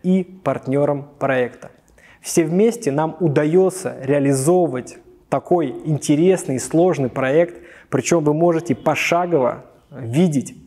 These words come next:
как мы это делаем, и следить за ним практически в прямом эфире.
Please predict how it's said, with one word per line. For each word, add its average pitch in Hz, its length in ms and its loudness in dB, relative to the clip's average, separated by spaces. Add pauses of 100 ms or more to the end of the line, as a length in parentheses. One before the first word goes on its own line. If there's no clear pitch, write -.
как 160 300 -2
мы 135 120 -2
это 123 160 -4
делаем, 147 460 0 (140)
и 185 80 0
следить 160 420 0
за 151 100 2
ним 135 140 -4
практически 160 880 -4 (160)
в - 60 -18
прямом 135 420 -2 (460)
эфире. 127 420 -10